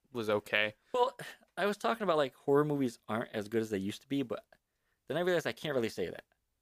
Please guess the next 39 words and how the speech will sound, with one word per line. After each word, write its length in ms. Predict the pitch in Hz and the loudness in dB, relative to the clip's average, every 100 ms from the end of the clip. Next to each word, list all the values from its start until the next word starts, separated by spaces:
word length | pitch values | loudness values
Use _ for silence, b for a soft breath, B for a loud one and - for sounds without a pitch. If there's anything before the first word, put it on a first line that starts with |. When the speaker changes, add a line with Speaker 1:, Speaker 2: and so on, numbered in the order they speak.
| _ _ | _ _
Speaker 1:
Yeah. 280 | 117 113 90 - _ _ | -8 -6 -6 -10 _ _
Speaker 2:
Horror 220 | 160 185 | 0 2
movies 440 | 185 175 160 156 - - | 4 2 2 0 -4 -6
are 140 | 110 101 | -2 -2
just 380 | 101 127 147 127 | 0 -2 -2 -4
as 120 | 117 | -6
good, 160 | 120 | -8
some 200 | - 139 | -2 0
of 80 | 98 | 0
them 100 | 90 | -4
are 60 | 87 | -8
just 260 | 87 92 - | -8 -8 -8
as 60 | |
good 120 | 90 92 | -6 -6
as 80 | |
they 80 | 87 | -6
used 180 | 90 - | -12 -14
to 40 | |
be. 80 | - | -10
Like, 140 | 90 104 | -4 0
I 80 | |
love 180 | 110 104 | 4 4
the 80 | 95 | 2
Saw 260 | - 131 117 | -2 0 0
series. 460 | - 92 - - - _ _ _ _ _ - | -2 -14 -16 -20 -20 _ _ _ _ _ -4
But 180 | 120 - | -2 -2
I'm 160 | 127 160 | -6 -2
not 160 | 160 | 0
a 40 | 120 | -2
kid 280 | - - 156 | -6 -4 -2
anymore, 420 | 110 95 92 92 | 0 -2 -4 -6
so 140 | - | -6
I 40 | 95 | -6
don't 180 | 117 113 | -6 -8
get 160 | - | -14
scared 460 | - - 113 127 104 | -16 -10 -2 -2 -2
by 140 | 87 | -6
this 160 | 87 - | -10 -12
stuff. 280 | - - | -20 -20